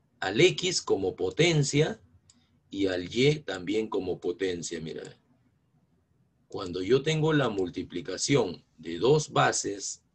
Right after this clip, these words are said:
diferentes, ese exponente ingresa a cada uno.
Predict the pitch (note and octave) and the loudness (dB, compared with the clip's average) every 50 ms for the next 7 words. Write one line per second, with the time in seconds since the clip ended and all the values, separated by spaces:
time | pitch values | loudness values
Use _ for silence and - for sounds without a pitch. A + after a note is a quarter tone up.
0 | _ _ - F2 F#2 - F2+ F#2 G2 G#2+ A#2 A#2 G#2+ G2 F2 F2 F#2+ G2 - - | _ _ -10 -10 -10 -8 -6 -2 2 4 4 4 4 0 -2 -2 -2 -2 -4 -6
1 | - _ _ _ _ _ _ _ _ _ _ _ - C#3+ D3+ D3+ D3+ - D#3 D3+ | -14 _ _ _ _ _ _ _ _ _ _ _ 0 2 2 2 2 2 0 0
2 | - - - - G#2 G2+ G#2+ A#2+ B2+ B2 B2 - B2+ B2+ C3 - - A#2+ G#2+ G2+ | -2 -4 -6 -6 -4 -2 0 0 0 0 0 2 4 2 2 2 -4 -6 -6 -4
3 | G2 G2 - - - D3 D3 D3 - D3 D3+ D3 - - - G#2 G#2 - - G#2 | -4 -2 0 2 4 4 4 4 2 0 -2 -2 -4 -10 -10 -10 -8 -6 -6 -4
4 | G2+ G2+ G#2 A#2 A2+ C3+ C3+ A#2+ F2+ F2 E2 - | -4 -4 0 2 2 2 2 2 0 -2 -6 -8